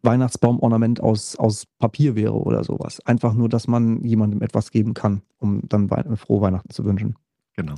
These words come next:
Speaker 2: Da ha-, da hast du schon auch mir so ein bisschen das vorweggegriffen, was ich gerade <laughs> sagen wollte.
Speaker 1: Entschuldigung.
Speaker 2: Ähm, nein, gar, gar, gar nicht schlimm. Ähm, weil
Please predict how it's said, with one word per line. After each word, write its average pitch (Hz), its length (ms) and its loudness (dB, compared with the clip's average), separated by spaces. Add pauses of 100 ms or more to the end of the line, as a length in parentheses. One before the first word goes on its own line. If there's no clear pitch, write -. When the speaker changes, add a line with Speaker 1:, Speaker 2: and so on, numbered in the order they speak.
(160)
Speaker 2:
Da 80 140 -2
ha-, 95 140 -4
da 90 160 -2
hast 104 160 -6
du 107 40 0
schon 92 380 -2
auch - 200 -8
mir 92 200 2
so 90 100 -2
ein 85 100 0
bisschen 85 240 -2
das - 180 -6
vorweggegriffen, 87 600 -2
was 85 180 -8
ich - 100 -8
gerade 92 260 2
<laughs> - 0 -
sagen 104 400 0
wollte. 85 340 0
Speaker 1:
Entschuldigung. 147 500 -2
Speaker 2:
Ähm, 101 200 0
nein, 120 300 0
gar, 117 180 -2
gar, 135 120 -4
gar 135 200 -2
nicht 139 160 -2
schlimm. 139 300 0 (180)
Ähm, 95 520 0 (720)
weil 98 420 0